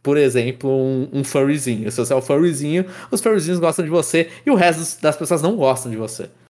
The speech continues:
né? Então, eu achei, tipo, que o preconceito foi muito menos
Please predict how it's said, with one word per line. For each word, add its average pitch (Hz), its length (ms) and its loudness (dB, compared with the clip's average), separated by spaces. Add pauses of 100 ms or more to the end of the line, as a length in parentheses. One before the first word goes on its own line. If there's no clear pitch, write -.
(240)
né? 123 300 -2
Então, 202 280 0 (140)
eu 196 100 2
achei, 208 260 2
tipo, 190 420 -4 (180)
que - 400 -6 (200)
o 190 100 -6
preconceito 240 840 0
foi 247 180 0
muito 226 380 -2
menos 147 600 -2